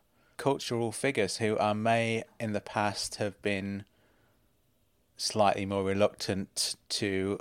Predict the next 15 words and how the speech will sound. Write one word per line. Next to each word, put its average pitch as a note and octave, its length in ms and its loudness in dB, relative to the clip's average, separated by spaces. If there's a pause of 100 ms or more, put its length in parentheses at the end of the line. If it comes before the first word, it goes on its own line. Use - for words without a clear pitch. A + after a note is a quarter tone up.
(140)
avoid G#2 640 4 (640)
slagging G#2+ 500 6
these G#2+ 200 -2
people A#2 300 4
<laughs> - 180 2
off - 320 -4
in A2+ 240 2
case, A#2 420 6 (720)
<laughs> - 720 -6
in A2 100 -4
case A#2+ 280 4
I A#2 60 4
get A#2 220 6
famous B2+ 420 6
and, A2 240 -4